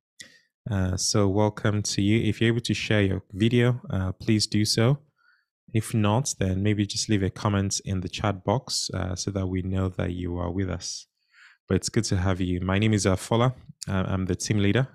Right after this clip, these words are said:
uh, for Transforming Community. It's really, really good to, to, to have you. Uh, so yes, as I've mentioned before, today's session is focused on, um,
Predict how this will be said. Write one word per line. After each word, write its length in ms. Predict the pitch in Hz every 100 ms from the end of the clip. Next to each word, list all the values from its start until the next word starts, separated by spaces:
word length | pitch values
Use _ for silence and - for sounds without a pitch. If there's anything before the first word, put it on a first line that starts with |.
| -
uh, 200 | 92 90
for 220 | 87 92 85
Transforming 500 | - 92 - 98 98
Community. 560 | 95 90 90 92 92 _ _ _ _ _ -
It's 200 | 92 -
really, 160 | 107 101
really 220 | 95 92
good 180 | 90 85
to, 180 | - 87
to, 180 | - -
to 140 | -
have 220 | 92 87
you. 220 | 90 82 85 - - -
Uh, 140 | 123 117
so 120 | 147
yes, 300 | 143 127 -
as 160 | 139
I've 140 | 131 123
mentioned 320 | 170 170 175
before, 300 | 127 - 127
today's 380 | - 131 160 -
session 400 | 139 127 - 117
is 160 | 104
focused 600 | - 127 120 117 - - - -
on, 560 | 104 98 95 95 - -
um, 460 | 98 98 95 98